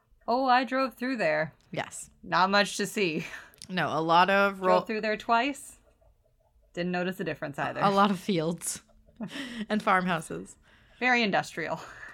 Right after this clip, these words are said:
Speaker 2: Whitewood is the administrative headquarters of the First Nations band governments of the Ochapowache and the Chachacas Cree.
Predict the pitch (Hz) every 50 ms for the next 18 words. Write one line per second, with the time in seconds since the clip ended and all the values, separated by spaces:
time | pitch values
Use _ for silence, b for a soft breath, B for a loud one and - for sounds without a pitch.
0 | B B B B B B B B B B 196 202 220 233 240 285 311 277 277 269
1 | 220 240 254 233 220 196 190 190 190 214 220 - 262 262 262 220 220 254 240 240
2 | - 247 247 254 254 254 254 254 254 220 220 - 196 196 180 175 185 185 180 -
3 | - 196 202 208 - 214 208 208 196 - 226 226 240 226 196 - 180 175 180 185
4 | 190 190 185 180 180 180 180 185 180 180 - - - 175 180 170 165 170 175 170
5 | - - 156 170 185 - - 247 247 247 - 240 247 226 190 180 156 165 165 -
6 | - 214 202 202 202 202 196 - - 175 180 175 170 - 170 165 - - - -
7 | - 175 180 185 180 - - 220 214 220 220 - - 220 214 214 214 220 220 220
8 | - - - - - 180 165 170 196 233 277 320